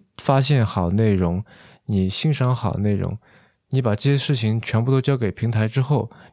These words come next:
你自己去发现并且欣赏好内容的这个能力会越来越弱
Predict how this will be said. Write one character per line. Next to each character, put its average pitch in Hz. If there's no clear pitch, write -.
你 104
自 254
己 85
去 104
发 120
现 117
并 104
且 110
欣 113
赏 113
好 101
内 107
容 98
的 101
这 107
个 95
能 101
力 110
会 -
越 123
来 101
越 107
弱 110